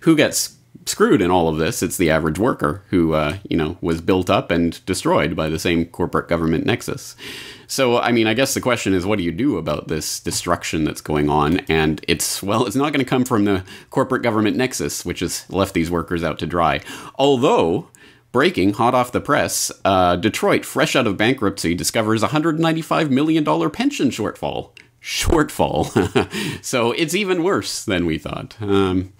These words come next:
uh, what is the solution to this? Well, again, as I say, it's not gonna come from the corporations.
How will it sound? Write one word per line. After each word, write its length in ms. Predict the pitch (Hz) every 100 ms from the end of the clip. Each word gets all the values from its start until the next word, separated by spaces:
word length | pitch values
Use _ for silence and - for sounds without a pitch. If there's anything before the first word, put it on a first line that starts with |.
| - - - - -
uh, 420 | 90 95 123 - -
what 400 | 98 135 180 196
is 180 | 180
the 100 | 156
solution 440 | 147 147 143 143 135
to 80 | 123
this? 320 | 123 123 -
Well, 180 | - 117
again, 280 | 113 113 107
as 140 | 104 98
I 80 |
say, 180 | 92 85
it's 140 | 85 107
not 140 | 104
gonna 120 | 82
come 180 | 82 85
from 140 | 85
the 80 | 78
corporations. 720 | - 76 82 78 76 82 78